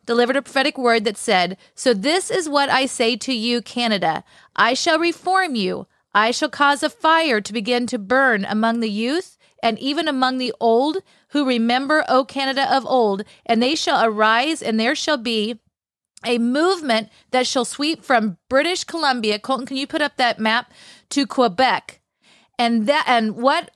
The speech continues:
has taken place in the United States, whether you agree or not, is my doing in the United States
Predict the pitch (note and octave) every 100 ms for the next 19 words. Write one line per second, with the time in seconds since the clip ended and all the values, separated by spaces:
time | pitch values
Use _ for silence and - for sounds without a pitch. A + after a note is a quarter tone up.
0 | - C4 B3 - C#4+ D#4 F4+ D#4+ C#4 C#4
1 | - B3 A#3+ C4 C4 - A#3 A3 A3+ A#3+
2 | A#3+ A#3 B3 A3 G3 B3+ D4+ D4+ D4+ C4+
3 | A3+ - A3+ A3 A#3 B3 C#4+ A3+ E4 D4
4 | G3+ G3+ G3+ _ _ - A#3+ B3 A#3 A#3
5 | C4+ A#3 C#4 A#3+ A3